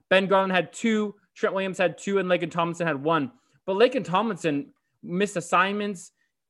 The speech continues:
It was just, the offensive line has been so bad. It's been so just not clean, and it's gonna get a quarterback killed. You know, Jimmy Garoppolo obviously wasn't fully healthy out there. I think we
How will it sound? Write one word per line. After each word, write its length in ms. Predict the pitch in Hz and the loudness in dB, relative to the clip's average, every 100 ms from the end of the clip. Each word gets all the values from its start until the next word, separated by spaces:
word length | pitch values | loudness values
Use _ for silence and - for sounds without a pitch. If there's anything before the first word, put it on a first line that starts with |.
| _ | _
It 440 | - - - - | -20 -20 -6 2
was 220 | 208 180 | 4 2
just, 160 | 160 175 - _ - _ | -2 -12 -18 _ -20 _
the 380 | 160 175 165 165 - | 0 4 6 4 2
offensive 400 | 233 254 175 147 | 0 0 -2 -2
line 580 | 143 180 180 139 120 113 _ _ _ _ _ _ _ _ | 0 2 2 0 -4 -8 _ _ _ _ _ _ _ _
has 160 | 170 147 | -8 -6
been 160 | 151 | -6
so 280 | 147 - 240 | -4 2 4
bad. 460 | 190 180 165 160 151 _ _ | 4 4 4 2 -2 _ _
It's 140 | - - | -14 -6
been 180 | 175 143 | -4 -4
so 480 | - 214 214 208 | 0 4 4 4
just 240 | 170 160 131 | -2 -10 -4
not 380 | 135 160 185 - | 2 4 2 0
clean, 580 | 165 170 175 175 180 175 _ _ _ - | -4 -2 -2 -4 -6 -12 _ _ _ -4
and 520 | 156 156 156 151 143 - _ _ _ - - | -2 0 0 -2 -4 -12 _ _ _ -20 -6
it's 160 | 208 | -4
gonna 260 | - 285 269 | 2 2 4
get 200 | 185 190 | 2 2
a 60 | 170 | 0
quarterback 520 | - 226 208 147 - | 2 4 4 0 -4
killed. 540 | - 233 339 143 - _ _ _ _ - | -4 0 2 0 -4 _ _ _ _ -8
You 120 | 196 | 0
know, 220 | 202 220 | 4 4
Jimmy 260 | 170 277 330 | 0 -6 0
Garoppolo 500 | 240 294 302 208 190 | 2 4 2 0 0
obviously 400 | 190 233 220 190 | 0 0 -2 -6
wasn't 340 | 175 190 180 | -2 -2 -2
fully 200 | - 180 | -2 0
healthy 300 | 147 143 135 | 4 2 2
out 140 | 117 113 | -4 -6
there. 140 | 120 | -8
I 60 | 127 | -6
think 180 | 185 | -8
we 80 | 165 | -10